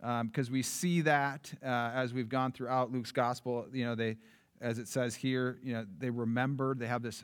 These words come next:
moment where they remember, and they're like, "Oh, yes," this moment of clarity as they kind of have this hindsight. Um, and so I think it's a really great little conversation piece around when we look back on our life, how does it affect how we look forward,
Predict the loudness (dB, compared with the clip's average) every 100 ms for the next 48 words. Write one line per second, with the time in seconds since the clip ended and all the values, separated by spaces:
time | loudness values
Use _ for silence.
0 | -10 -4 -2 -2 -4 -2 -2 -2 0 0
1 | 0 0 0 0 -4 -8 -6 -2 0 0
2 | -2 -6 -10 -6 -4 -4 -6 -6 -2 0
3 | 0 -2 -4 -6 -8 -8 -6 -4 -4 -6
4 | -8 -6 -4 -2 -4 -4 _ -20 -20 _
5 | _ -6 -4 -4 -8 -12 _ _ _ _
6 | _ _ _ _ -10 -4 0 0 -2 -4
7 | -2 -2 -2 -6 -8 -2 0 0 -2 -12
8 | -4 -4 -2 -6 -4 -4 -4 -4 -4 -4
9 | -8 -4 -6 -6 -8 -4 -4 -4 -6 -10
10 | _ _ _ _ _ -4 -2 0 0 -2
11 | 2 2 2 0 0 0 0 -2 -6 -18
12 | -2 0 0 -4 -4 -2 -2 -2 -2 -2
13 | -6 -8 -6 -4 -4 -6